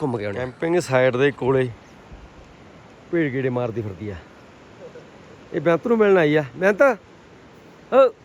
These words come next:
ਨਵੀਂ ਭਰਜਾਈ ਆ ਗਈ। ਚੱਲ, ਚੱਲ ਗੁੱਡੀਏ।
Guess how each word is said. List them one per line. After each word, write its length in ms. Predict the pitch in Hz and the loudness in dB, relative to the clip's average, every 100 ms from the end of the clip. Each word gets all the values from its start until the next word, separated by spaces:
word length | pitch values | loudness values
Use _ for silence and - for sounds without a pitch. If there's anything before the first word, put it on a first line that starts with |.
| 175 | -2
ਨਵੀਂ 200 | 180 202 | 0 0
ਭਰਜਾਈ 300 | 233 240 226 | 2 4 4
ਆ 100 | 196 | 2
ਗਈ। 140 | 185 - _ _ _ _ - - - _ _ _ _ - - 156 220 - 269 269 262 262 277 - 523 - - - 233 - - - - - - - - - - - - - - - - - - - - - - - - - - - - - - - - - - - - - - - - - - - - - | -2 -10 _ _ _ _ -20 -20 -20 _ _ _ _ -20 -20 -20 -20 -20 -20 -20 -20 -20 -20 -20 -20 -20 -20 -20 -20 -20 -20 -20 -20 -20 -20 -20 -20 -20 -20 -20 -10 -2 -2 -4 -20 -20 -20 -20 -20 -20 -20 -20 -20 -20 -20 -20 -20 -20 -20 -20 -20 -20 -20 -20 -20 -20 -20 -20 -20 -20 -20 -20 -20 -16
ਚੱਲ, 200 | - 156 | -6 -4
ਚੱਲ 260 | 160 180 175 | -4 -4 -4
ਗੁੱਡੀਏ। 520 | 160 156 185 190 202 | -4 0 4 6 4